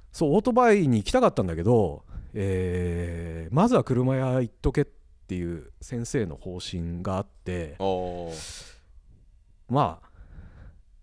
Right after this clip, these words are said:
Speaker 1: 車屋さんで安定したところ入って、趣味でオートバイ楽しめた方が、まあ、気楽かなとかっていうのも確かにあって、
Speaker 2: うんうんうん。
Speaker 1: それでディーラーにじゃあ、行くかと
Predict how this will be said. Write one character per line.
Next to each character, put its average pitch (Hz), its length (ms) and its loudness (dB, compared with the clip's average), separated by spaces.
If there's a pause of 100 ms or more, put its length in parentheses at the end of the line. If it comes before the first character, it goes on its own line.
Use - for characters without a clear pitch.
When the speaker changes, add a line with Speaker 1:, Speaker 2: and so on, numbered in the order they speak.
(300)
Speaker 1:
車 120 340 -2
屋 143 40 2
さ 160 140 2
ん 156 60 2
で 151 80 4
安 143 180 2
定 180 120 2
し - 80 -4
た 190 80 2
と 208 100 2
こ 202 100 2
ろ 110 60 -2
入 135 140 0
っ - 20 0
て、 101 400 0
趣 80 260 -4
味 190 100 0
で 127 60 4
オ 95 120 2
ー 110 40 0
ト - 120 -2
バ 113 120 2
イ - 20 -4
楽 104 220 -2
し 180 120 -4
め 170 100 2
た 104 100 0
方 80 60 -6
が、 71 120 -14
ま 113 340 -2
あ、 - 40 -18 (340)
気 - 140 -12
楽 123 220 -8
か 190 140 0
な 208 140 0
と 170 100 -4
か 92 80 -4
っ 85 40 -10
て - 120 -10
い - 20 -6
う - 40 -6
の 82 60 -8
も 85 60 -12
確 - 200 -6
か 80 120 -8
に 67 100 -12
あ 69 80 -10
っ - 40 -8
て、 - 180 -16
Speaker 2:
う - 20 -10
ん 101 40 -6
う - 20 -2
ん 85 280 -8
う - 40 -12
ん。 - 20 -16 (1040)
Speaker 1:
そ - 180 -10
れ 170 80 -6
で 175 140 -2
デ 170 100 -4
ィ 180 120 -4
ー - 20 -2
ラ 180 200 2
ー - 20 0
に 180 180 0
じ 202 100 -2
ゃ 196 80 -2
あ、 - 140 -6 (1120)
行 - 120 -16
く - 100 -20
か - 140 -6
と - 180 -14